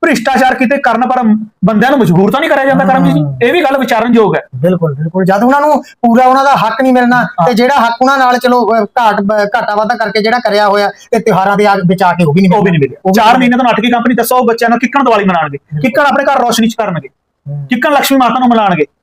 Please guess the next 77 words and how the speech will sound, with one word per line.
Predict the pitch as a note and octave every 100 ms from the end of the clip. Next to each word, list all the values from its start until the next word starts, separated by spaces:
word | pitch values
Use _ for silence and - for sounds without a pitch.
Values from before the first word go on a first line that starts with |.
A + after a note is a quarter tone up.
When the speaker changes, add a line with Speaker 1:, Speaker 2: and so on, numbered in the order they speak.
| -
Speaker 2:
ਦੇਖੋ | G3 B3+
ਜੀ, | B3
Speaker 1:
ਕਰਮਜੀਤ | A3+ A#3
ਜੀ, |
Speaker 2:
ਸਰਕਾਰ | A3 G#3
Speaker 1:
ਸਾਰਾ | G#3+ A3+
Speaker 2:
ਨੂੰ | B3
Speaker 1:
ਸਮਾਨ | A3+ G#3+
ਆ |
ਜਿਹੜਾ | G#3+
Speaker 2:
ਸੋਚਣਾ | A3 G#3+
ਚਾਹੀਦਾ। | D#3+ B2+ -
Speaker 1:
ਬਾਜ਼ਾਰ | G3+ G#3 G3
ਦੇ | G#3
ਵਿੱਚ | G3+
ਮੁੱਲ | A3 C#4
ਮਿਲਦਾ | B3 F3+ -
ਹੈ। |
Speaker 2:
ਹਮ, | - F3
Speaker 1:
ਕੋਈ | C4
Speaker 2:
ਬਿਲਕੁਲ। | D4
Speaker 1:
ਕਿਸੇ | C#4 C4
ਨਾਲ | C#4
ਕੋਈ | C#4 C#4+
ਉਧਾਰ | C#4 G#3+
ਨਹੀਂ | A#3+
ਕਰਦਾ | C4 A#3
ਜੀ। | E3 E3
Speaker 2:
ਬਿਲਕੁਲ। | F3 G3
Speaker 1:
ਤੁਹਾਡੀ | A3 G#3+
ਜਿੰਨੀ | G#3 A#3
ਮਰਜ਼ੀ | A#3 A3
ਲਿਹਾਜ਼ | A#3 G3 F#3
ਹੈ | F#3
ਕਿਸੇ | F3 F3
ਨਾਲ, | D3 D#3+
Speaker 2:
ਹਮ। | D#3
Speaker 1:
ਕੋਈ | G#3 C4
ਅਗਲਾ | A#3 A#3+
ਇੱਕ | A#3 A3+
ਦਿਨ, | A3 G#3+
ਇੱਕ | - A3+
ਵਾਰ | A#3+
ਉਧਾਰ | A#3 G3+
ਕਰੇਗਾ, | F3+ G3+
ਕਰਮਜੀਤ, | F#3+ G3 A3+
ਚਾਰ | A3+ G3
ਮਹੀਨੇ | G3 G3
Speaker 2:
ਹਰ | A3+ C#4+
Speaker 1:
ਕੋਈ |
Speaker 2:
ਕਿਸੇ | C4 B3
ਦਾ | A#3+
ਬਿਜ਼ਨਸ | F#3+ F3 D#3 -
ਆ। |
Speaker 1:
ਹਾਂਜੀ, | F#3+ A3+
ਦੇਖੋ, | A3 C4+ C4
ਹਰ |
ਇੱਕ | A#3+ C4
ਦੇ | C4+
ਮਤਲਬ | B3+ C4 C4 A#3+
ਇੱਕ | B3
ਕੰਟੈਕਟ | A#3 G3 -
ਹੈ | F3
ਜੀ। | A3
Speaker 2:
ਬਿਲਕੁਲ। | - - C4 C#4
Speaker 1:
ਮਤਲਬ | C4+
ਕੜੀ | B3+ C4
ਬਾਈ | C#4 C#4+
ਕੜੀ | B3+ B3
ਜੁੜੀ | A#3 G#3+
ਹੈ। | D#3+
ਦਸ | A3
Speaker 2:
ਬਿਲਕੁਲ। | B3+
Speaker 1:
ਪੰਦਰਾਂ | C4 B3+
ਦਿਨ | B3
ਦਾ | A#3+
ਮੰਨਿਆ, | A3 F3